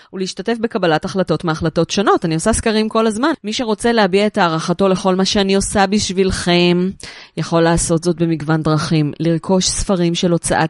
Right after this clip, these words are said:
זרש, יש קישור מגוף הפוסט. לעודד את חבריכם לעשות כמוכם. אה, ספרי חנונים, ספרי בישול טבעוניים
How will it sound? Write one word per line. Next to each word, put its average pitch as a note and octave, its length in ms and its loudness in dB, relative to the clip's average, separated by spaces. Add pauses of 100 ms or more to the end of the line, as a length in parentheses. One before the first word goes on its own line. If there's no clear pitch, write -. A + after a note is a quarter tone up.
זרש, D#3 420 0
יש C#3+ 140 -2
קישור G3 420 -2
מגוף D3 300 0
הפוסט. - 400 -4 (460)
לעודד F3 320 2
את G#3+ 100 0
חבריכם G3 540 0
לעשות F3 380 0
כמוכם. D#3+ 540 -2 (600)
אה, D3+ 60 -4 (460)
ספרי E3 460 -2
חנונים, E3 460 0
ספרי D3+ 320 -2
בישול D3 260 -2
טבעוניים D3+ 680 -2